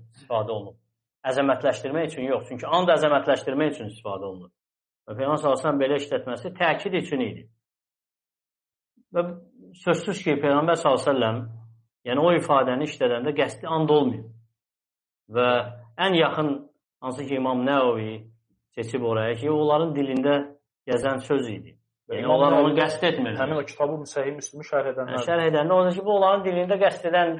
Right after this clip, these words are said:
Speaker 1: qəsd and deyildi. Sadəcə iş-, işlənmişdi və qəsd saymırdılar.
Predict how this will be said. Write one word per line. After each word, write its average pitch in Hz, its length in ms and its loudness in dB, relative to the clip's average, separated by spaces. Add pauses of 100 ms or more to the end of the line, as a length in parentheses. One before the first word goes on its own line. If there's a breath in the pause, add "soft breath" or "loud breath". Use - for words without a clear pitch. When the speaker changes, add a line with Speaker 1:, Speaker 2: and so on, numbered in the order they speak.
Speaker 1:
qəsd 185 300 0 (540)
and 170 280 2
deyildi. 160 380 2 (240)
Sadəcə 175 480 4
iş-, - 240 -12
işlənmişdi 143 680 -4 (840)
və 135 140 6 (680)
qəsd 175 260 -2
saymırdılar. 127 640 0